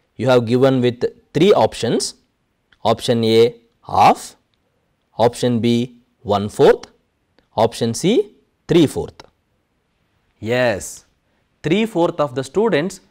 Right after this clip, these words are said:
like to get wet in rain. Therefore, option C is the correct answer. Similarly, can you answer the second question?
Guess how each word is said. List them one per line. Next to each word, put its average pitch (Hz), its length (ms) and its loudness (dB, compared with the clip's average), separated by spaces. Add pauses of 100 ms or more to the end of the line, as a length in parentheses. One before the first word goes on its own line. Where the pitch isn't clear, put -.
like 147 380 0
to 196 80 4
get 131 280 -4
wet 113 280 -6
in 262 240 -4 (180)
rain. 95 440 -4 (260)
Therefore, 123 640 -2 (200)
option 117 400 -6
C 214 320 -4
is 113 200 -8
the 190 340 -2
correct 117 340 -4
answer. 95 520 -10 (1120)
Similarly, 220 760 -2 (200)
can 196 160 0
you 254 140 2
answer 214 300 0
the 208 100 -2
second 208 360 -4
question? 208 380 -4